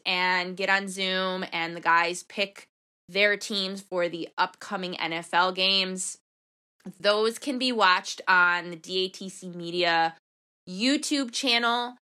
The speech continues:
Um, you can just search that, or there is a link in the show notes. Um, but we are coming in on week six, I believe we're gonna be doing here, uh, tomorrow or the day after. They're just so much fun.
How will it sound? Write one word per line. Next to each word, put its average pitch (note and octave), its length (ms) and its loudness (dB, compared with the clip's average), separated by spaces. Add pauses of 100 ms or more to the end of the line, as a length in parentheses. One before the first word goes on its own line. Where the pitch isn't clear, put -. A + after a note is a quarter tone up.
Um, E3 360 -4
you E3+ 100 -16
can F3 100 -18
just E3+ 220 -12
search F#3+ 360 0
that, E3 500 4
or F3+ 180 2
there E3+ 140 2
is F3+ 140 0
a F3 60 -4
link E3+ 220 -4
in F3 100 -8
the F3+ 60 -8
show F3+ 220 -2
notes. F3 440 -2
Um, E3+ 360 2
but E3+ 300 -2
we F#3+ 240 -2
are F#3+ 100 4
coming G#3+ 340 -4
in G3+ 240 4
on F3+ 520 2
week A#3+ 300 -8
six, - 920 -4
I B3 100 0
believe A3+ 400 -4
we're G#3 120 -2
gonna G#3 200 -2
be G#3 140 -8
doing G3 460 -2
here, F#3 480 2
uh, E3 360 -2
tomorrow G3 400 2
or F#3+ 140 -6
the F3+ 80 -6
day F3+ 180 2
after. F3+ 580 2 (640)
They're A#3 260 4
just A#3 260 -6
so A#3+ 160 6
much A#3 200 -6
fun. G#3+ 380 4